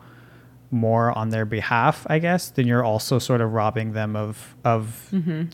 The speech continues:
Speaker 1: gaining their own experience and figuring this stuff out and being able to, to actually fulfill the, their role and on the team.
Speaker 2: For sure. And that's something that I have to work really, really hard at, actually, because I know that,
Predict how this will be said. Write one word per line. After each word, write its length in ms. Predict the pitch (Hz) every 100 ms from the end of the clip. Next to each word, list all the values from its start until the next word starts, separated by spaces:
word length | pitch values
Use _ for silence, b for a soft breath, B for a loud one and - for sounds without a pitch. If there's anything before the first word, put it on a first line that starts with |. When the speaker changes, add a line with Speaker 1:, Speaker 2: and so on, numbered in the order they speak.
| - -
Speaker 1:
gaining 400 | 127 123 117 113
their 200 | 113 110
own 120 | 110
experience 560 | 110 - 113 110 110
and 100 | 120
figuring 440 | 110 120 107 110 107
this 120 | 104
stuff 320 | - 110 -
out 220 | 113 107
and 140 | 117 110
being 220 | 110 110
able 200 | 110 110
to, 380 | - 117 107 110 B B B B B
to 200 | - 131
actually 680 | 113 107 - 107 107 104 104
fulfill 540 | - 120 110 - 110 110
the, 200 | 107 110
their 280 | 127 120 107
role 480 | 104 110 - 117 123
and 240 | - 117 110
on 140 | 113
the 80 | 110
team. 340 | - 127 135 - -
Speaker 2:
For 240 | - 185
sure. 280 | 180 180 165
And 180 | 156 160
that's 180 | 151 -
something 380 | 202 208 247 214
that 100 | 175
I 140 | 165
have 320 | 160 156 151
to 160 | - 170
work 260 | 165 156 -
really, 400 | 151 156 151 156
really 280 | 151 151 151
hard 280 | 147 139 139
at, 240 | 165 185
actually, 640 | 208 208 - - 247 247
because 720 | 240 170 165 - 175 165 151 160 -
I 240 | 151 156
know 400 | 160 143 143 165
that, 420 | 160 143 143 -